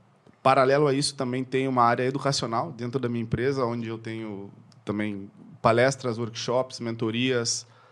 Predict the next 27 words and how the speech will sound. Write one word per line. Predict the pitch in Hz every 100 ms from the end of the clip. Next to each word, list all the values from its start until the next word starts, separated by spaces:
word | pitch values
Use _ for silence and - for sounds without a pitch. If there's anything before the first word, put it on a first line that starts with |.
| _ _ _ -
em | 120
grupo, | 120 143 139
individuais, | 123 117 113 117 123 127 127 - -
também | - 110 117 123 120 117 107
infoproduto, | 131 139 139 127 123 120 139 120
né, | 117
um | 120
curso | 131 123 -
online, | 107 113 135 143
o | 151
podcast | 156 143 - 143 139
do | 139
L | 123
C, | - 147
que | -
é | 117
aqui | 117 120
onde | 117
vocês | 113 113 107
estão | 120 110 110 - - - - _ _
me | 127
conhecendo | 143 131 123 131 135 120
aí, | 123
pra | 117
quem | 120
tá | 113 117
me, | 117 113 104 101